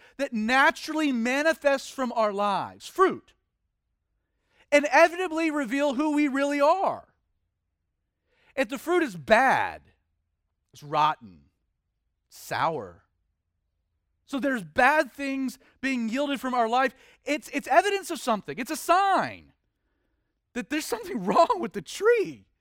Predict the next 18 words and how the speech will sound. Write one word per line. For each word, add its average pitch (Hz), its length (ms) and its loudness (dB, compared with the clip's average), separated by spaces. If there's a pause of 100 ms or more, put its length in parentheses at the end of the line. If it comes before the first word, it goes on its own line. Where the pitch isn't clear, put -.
(1040)
It's 160 160 -16
dying 247 500 4
or 196 60 -4
it's 180 100 -4
unhealthy, 233 640 0
it's 208 120 -10
corrupt. 247 560 2 (100)
But 330 240 2
if, 311 140 -4 (240)
if 277 120 -6
the 302 100 -6
fruit 339 420 -4
coming 294 240 -4
from 254 160 -6
our 226 140 2
lives 226 520 0
is 185 140 -12
good, 190 720 -8